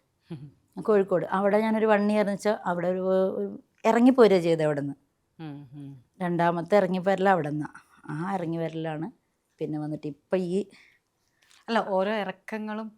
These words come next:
Speaker 1: പുതിയ
Speaker 2: ഉം.
Speaker 1: കയറ്റത്തിന്റെ തുടക്കമായിരിക്കും
Speaker 2: ആ,
Speaker 1: ചേച്ചി.
Speaker 2: ആ ഇറക്കത്തിൽ നിന്ന് വെച്ചാൽ അത് എടുത്തെറിഞ്ഞിട്ട് പോന്നതാണ് ഒരു വൺ
Speaker 1: ഉം.
Speaker 2: ഇയർ ഒക്കെ. അവര് അവ-, അതെന്ന് വെച്ചിട്ടുണ്ടെങ്കിൽ ഒരു മെഷർമെന്റ് ചാർട്ട് ഉണ്ടാക്കാനാണ്
Speaker 1: ഉം.
Speaker 2: പറ-, ഞാൻ ജനിച്ചെന്ന് പറഞ്ഞാൽ എനിക്കൊരു ഓർമ്മ വെച്ച കാലം മുതലേ ഞാൻ ഇതിൽ കിടന്ന് കളിക്കുന്ന ഞാനാണ്. ഞാൻ കിഡ്സ് തുടങ്ങി, സീറോ സൈസ് തുടങ്ങി,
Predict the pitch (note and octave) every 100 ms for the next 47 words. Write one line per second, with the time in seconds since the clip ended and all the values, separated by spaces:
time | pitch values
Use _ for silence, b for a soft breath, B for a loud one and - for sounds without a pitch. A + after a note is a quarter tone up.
0 | _ F#3 E3 F#3+ F#3+ F3 F3 F#3 G3 G3
1 | F#3+ E3+ E3 F#3 E3 D#3+ E3+ D#3 C#3+ A3+
2 | C#4+ C4 B3 A3 A3 A3 G#3 A#3+ B3 F4
3 | - A#3+ G#3 - B3+ A#3 G#3+ A#3 A3 G#3
4 | F3 E3+ D#3 D#3 D#3 D#3+ E3 E3+ E3 E3
5 | E3+ F3+ F3 G3 A#3 b b - F#3+ F#3+
6 | A3 B3 A#3+ A3+ A3+ A3+ A#3 G#3+ - G3+
7 | G#3 G#3 G#3 G#3+ G3+ A#3 G#3 F3 E3+ E3
8 | E3 E3 A3 - - E3+ - - D3+ D3
9 | D3+ F3+ A3 G#3 G3 F#3 A#3 A3+ A3 G#3+
10 | G3+ A#3 A3 G#3 G3 A3+ G#3+ G#3+ G#3+ G3+
11 | G#3+ G#3 G#3 G3+ F#3 F#3+ F3 F#3 - F#3
12 | F#3+ G3 F#3 E3+ E3+ F#3+ G3 E3 E3 D#3+
13 | E3 F3 F#3+ - b b _ F#3 E3 -
14 | G3 G3 E3+ F3 F3+ G3+ - F3 E3+ F3+
15 | F#3+ F3 - E3+ E3 E3+ F#3